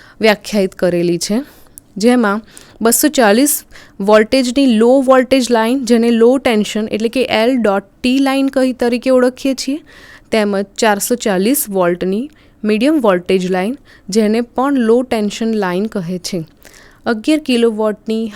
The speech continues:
હાઈ વોલ્ટેજ લાઇન, જેને હાઈ ટેન્શન એટલે કે એચ ડોટ ટી લાઇન કહે છે, અને છાસઠ કેવી, એકસો બત્રીસ કેવી, બસો વીસ કેવી કે ચારસો કેવી કે સાતસો પાસઠ કેવીની અતિ ઉચ્ચ વોલ્ટેજ લાઇન,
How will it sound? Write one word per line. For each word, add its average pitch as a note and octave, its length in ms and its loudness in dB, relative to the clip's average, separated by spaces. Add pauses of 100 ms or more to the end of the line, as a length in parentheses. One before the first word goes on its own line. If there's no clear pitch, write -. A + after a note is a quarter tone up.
(120)
હાઈ G#3 200 2
વોલ્ટેજ G3+ 500 0
લાઇન, F#3+ 320 -2
જેને G3 240 -2
હાઈ G#3+ 320 0
ટેન્શન F#3 480 -2 (340)
એટલે A#3+ 140 -2
કે B3+ 120 -2
એચ A3 360 -2
ડોટ G3+ 260 0 (180)
ટી A3+ 280 -2 (440)
લાઇન F#3 380 -2
કહે F3+ 300 -2
છે, F#3 280 -2 (680)
અને G#3+ 440 0 (220)
છાસઠ A3 420 -2
કેવી, A3 420 0 (200)
એકસો G#3 300 -4
બત્રીસ F#3+ 460 -2
કેવી, A#3 400 -2 (440)
બસો A3+ 280 2
વીસ A#3 320 0
કેવી G#3+ 400 -2 (440)
કે C#4+ 100 -6
ચારસો A#3+ 460 0
કેવી E3+ 340 -2 (380)
કે A3+ 420 -2
સાતસો A3 440 -2
પાસઠ A3 500 -2
કેવીની B3+ 360 0
અતિ A3+ 340 -2
ઉચ્ચ C4 420 -4
વોલ્ટેજ G#3 520 0
લાઇન, G3+ 380 -2